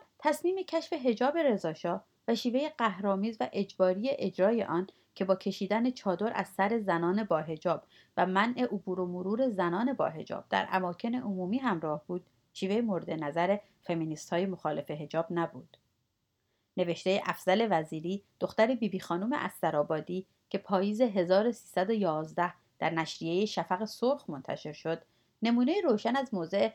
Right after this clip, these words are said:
فعالان زن در رابطه با آزادی پوشش و رفع هر گونه اجبار برای داشتن یا برداشتن حجاب است. افضل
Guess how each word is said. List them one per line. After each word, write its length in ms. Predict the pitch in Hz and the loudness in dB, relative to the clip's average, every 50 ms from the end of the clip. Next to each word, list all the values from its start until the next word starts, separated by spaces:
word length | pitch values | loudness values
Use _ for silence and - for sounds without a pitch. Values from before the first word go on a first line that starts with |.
| - _ _ _ - | -6 _ _ _ -4
فعالان 520 | 185 - - 170 170 165 180 208 220 214 | -4 -2 0 0 0 2 2 0 0 -2
زن 260 | 185 - 180 185 202 - _ _ _ | 0 0 0 0 0 -4 _ _ _
در 140 | - 160 160 | 2 2 2
رابطه 340 | 165 160 156 160 160 - 208 | 2 2 0 -2 -4 -4 -2
با 100 | 202 214 | 0 0
آزادی 600 | - - 165 160 160 160 156 151 156 214 285 320 | 0 0 -2 -2 0 -2 -2 -2 0 -2 -2 -2
پوشش 480 | - - 220 - - 196 196 202 - _ _ _ _ _ - | -2 -6 -6 -4 -2 -2 -2 -2 -4 _ _ _ _ _ 0
و 100 | - 185 | 4 6
رفع 260 | 190 220 233 - - 220 | 6 6 4 2 -4 -4
هر 220 | 208 - 240 302 359 | 2 4 4 4 2
گونه 260 | - 277 214 196 220 | 2 -2 0 0 0
اجبار 400 | - - 156 - - - 170 180 | -2 -2 -4 -4 -2 0 2 2
برای 420 | 185 - 165 160 160 170 180 208 214 | 2 2 2 2 4 2 2 2 0
داشتن 600 | 208 - 160 156 156 - - - 170 175 190 185 | 2 2 2 0 0 -4 -4 -4 -2 -2 0 0
یا 80 | 185 | 0
برداشتن 640 | 165 - 147 143 143 - 143 143 143 - - 139 - | 0 2 0 0 -2 -2 -6 -8 -8 -6 -8 -6 -6
حجاب 380 | - - 139 131 - 151 156 147 | -6 -6 -8 -6 -4 -4 -4 -4
است. 300 | - 117 156 - - _ _ _ _ _ _ _ _ _ _ _ _ _ _ _ _ _ _ | -4 -8 -10 -12 -18 _ _ _ _ _ _ _ _ _ _ _ _ _ _ _ _ _ _
افضل 280 | - 285 302 - 339 370 | 0 0 2 4 4 4